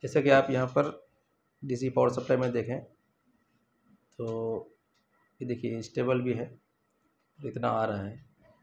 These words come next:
तो इस कंडी-, इस हिसाब से तो फ़ोन रैम लगाने के बाद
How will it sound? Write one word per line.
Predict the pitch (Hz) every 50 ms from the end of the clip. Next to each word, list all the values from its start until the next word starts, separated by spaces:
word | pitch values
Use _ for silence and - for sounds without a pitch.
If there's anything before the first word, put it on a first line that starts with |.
| _ _ _ _ _ _ _ _ _ _ -
तो | 127 110 110 107 107 107 -
इस | - 131 - -
कंडी-, | - - 113 117 123 135 -
इस | - 127 123 -
हिसाब | 120 123 131 127
से | 127 127
तो | 123 127 127 120
फ़ोन | 123 127 123 120 120 120 123 - - - - - 131 117 110 110 110 110
रैम | 117 123 127 131
लगाने | 127 120 120 123 120
के | 120 127
बाद | 123 123 120